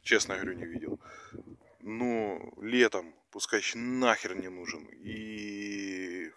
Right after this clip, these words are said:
когда я поставил стартер, я психанул, потому что пальцы синие, пальцы, блин, то есть, но ноготь сползает, па-, палец не сгинается от верёвки. Я думаю, «Да ну нафиг».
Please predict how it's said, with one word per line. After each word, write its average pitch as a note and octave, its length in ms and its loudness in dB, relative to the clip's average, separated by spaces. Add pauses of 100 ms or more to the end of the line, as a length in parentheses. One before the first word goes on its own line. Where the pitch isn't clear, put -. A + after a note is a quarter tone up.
когда A2 280 4
я G#2+ 80 6
поставил G2+ 760 2
стартер, A2 520 4
я F#2 120 0
психанул, G#2+ 500 -2
потому E2+ 340 -8
что - 120 -8
пальцы F#2+ 380 0
синие, F#2+ 400 -4
пальцы, F#2+ 340 -2
блин, F#2+ 360 -4
то F#2+ 120 -2
есть, F2+ 140 -6
но G2+ 180 -2 (300)
ноготь G#2 380 2
сползает, G#2 640 6
па-, F#2 200 4
палец G#2 420 2
не G#2 100 -6
сгинается G2+ 640 2 (480)
от G2+ 180 2
верёвки. G#2+ 480 2
Я G#2 160 2
думаю, G#2 280 -6
«Да B2 100 6
ну A2+ 120 -2
нафиг». G2 320 -4